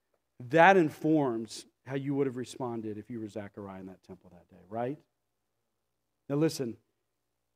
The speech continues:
he's a fool. He's unfaithful. But the reality of it is,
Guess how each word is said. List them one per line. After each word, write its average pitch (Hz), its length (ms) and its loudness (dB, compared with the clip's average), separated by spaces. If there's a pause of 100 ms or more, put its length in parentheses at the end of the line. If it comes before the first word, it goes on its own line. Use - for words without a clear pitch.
(300)
he's 170 160 -2
a 135 60 -6
fool. 117 440 -6 (1300)
He's 160 160 -2
unfaithful. 143 840 -2 (680)
But 131 80 -10
the 127 60 -10
reality 160 280 2
of 135 40 -2
it 131 60 -6
is, 131 320 -6